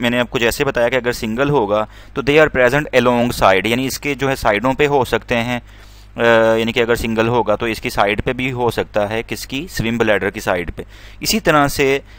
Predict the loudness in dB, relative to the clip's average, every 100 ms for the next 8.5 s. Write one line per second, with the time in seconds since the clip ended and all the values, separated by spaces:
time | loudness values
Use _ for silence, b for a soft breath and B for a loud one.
0 | b -4 0 -2 0 2 2 2 -2 -2
1 | -2 -4 -12 -8 -2 2 2 4 2 2
2 | 2 0 -2 0 0 -2 0 0 0 0
3 | -2 0 -2 -2 -2 -2 -2 -2 -2 -2
4 | -2 -4 -2 -2 -6 B B 0 2 2
5 | 0 -2 0 0 0 -4 -6 -6 -2 -2
6 | 0 -2 0 0 2 0 0 -2 -4 -4
7 | -4 -4 -4 -2 2 2 0 -4 -6 -4
8 | -4 -6 -4 -6 -8